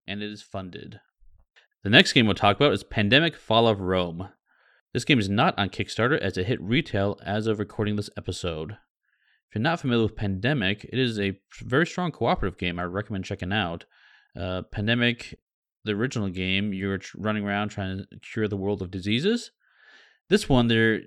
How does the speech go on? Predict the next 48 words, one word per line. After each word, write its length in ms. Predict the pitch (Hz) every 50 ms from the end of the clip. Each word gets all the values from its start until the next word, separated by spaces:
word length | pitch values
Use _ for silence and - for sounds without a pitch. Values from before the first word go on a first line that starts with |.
| - 90
using 460 | 113 120 156 170 151 170 160 135 107
a 60 | 104
similar 400 | - - - - 175 156 131 110 -
engine, 560 | - 120 139 143 107 101 98 98 95 104 104 -
but 140 | - 107 71
you're 100 | 85 101
playing 380 | 98 - - 123 127 139 123 101
as 100 | 107 98
the 120 | 104 95
Roman 340 | 90 98 101 110 131 - - _
Empire. 640 | - 113 117 - - 92 87 82 80 82 - 101 - _ _ _ _ _ _ _
It 60 | -
supports 280 | - - - 113 101 -
one 180 | 98 98 107 131
to 60 | 139
five 220 | - 156 160 160
players, 400 | - 139 110 98 104 110 131 -
and 160 | - 98 101
you're 100 | 98 98
trying 460 | 95 - - - 131 131 135 139 139 139
to 140 | - 107 98
stop 540 | - - - - 120 127 131 - - - -
barbarian 440 | 107 95 - 110 110 113 113 107 98 - - _
tribes 340 | - - - 113 113 107 101
from 160 | - - 95
sacking 460 | 90 - - - 110 - - 98 95 92
Rome. 500 | 90 90 92 90 87 87 82 80 87 - _ _ _ _ _ _ _ _ _ _ _ _ _ _
And 80 | - 98
so 160 | - 117 113 107
they 120 | 110 104
added 200 | 104 123 123 120 104
f-, 140 | - - -
uh, 240 | 92 104 104 101 101
five 400 | - - - 110 113 131 151 143
tribes 420 | - - - 113 113 120 131 - 139
in 60 | 147
the 60 | 151
game, 200 | 147 160 170 185
which 120 | 175 139 -
is 40 | -
kinda 160 | 107 95 92
cool. 240 | - 110 117 135 135
They 120 | 113 98
have 140 | 95 92 - -
Anglo-Saxon, 880 | - 101 98 104 101 - - 98 98 104 - - 113 107 107 110 107 - _ _
Franks, 540 | _ - - 117 117 117 120 120 - - - _ _ _ _ _
Vandals, 520 | - 98 104 107 104 110 107 107 107 104 -
Huns, 380 | - 104 101 104 104 101 -